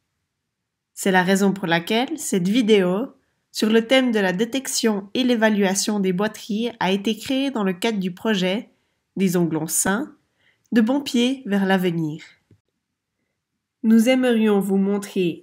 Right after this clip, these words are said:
l'importance de la détection précoce, vous parler de la reconnaissance de la douleur,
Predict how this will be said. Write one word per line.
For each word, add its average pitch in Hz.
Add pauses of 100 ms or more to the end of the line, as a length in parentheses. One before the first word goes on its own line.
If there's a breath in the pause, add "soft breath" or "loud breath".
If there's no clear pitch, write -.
l'importance 185
de 165
la 175
détection 165
précoce, 240 (1400)
vous 220
parler 262
de 226
la 190
reconnaissance 226
de 175
la 165
douleur, 202